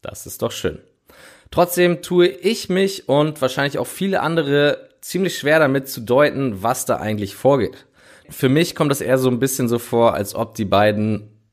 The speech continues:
diesen Hype um sich ausnutzen und mit solchen Tweets einfach noch mehr Hype generieren und noch mehr Aufmerksamkeit generieren, damit sie davon beide profitieren. Ob sie jetzt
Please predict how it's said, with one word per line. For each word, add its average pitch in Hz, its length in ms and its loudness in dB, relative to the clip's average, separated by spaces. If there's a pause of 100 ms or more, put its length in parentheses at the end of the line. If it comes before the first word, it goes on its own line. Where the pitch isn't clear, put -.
(140)
diesen 101 400 -4
Hype 127 300 2
um 117 140 2
sich 110 240 -6
ausnutzen 123 640 2
und 104 220 -2
mit 101 140 -2
solchen 107 320 2
Tweets 113 300 0
einfach 98 520 -2
noch 101 300 2
mehr 95 340 2
Hype 101 240 -2
generieren 98 460 2
und - 100 -4
noch 90 160 -2
mehr 90 160 0
Aufmerksamkeit 92 680 -2
generieren, 92 480 0 (340)
damit 92 240 0
sie 90 140 -4
davon 90 320 0
beide 80 220 2
profitieren. 85 680 -6 (400)
Ob 104 160 0
sie 107 160 2
jetzt 101 460 2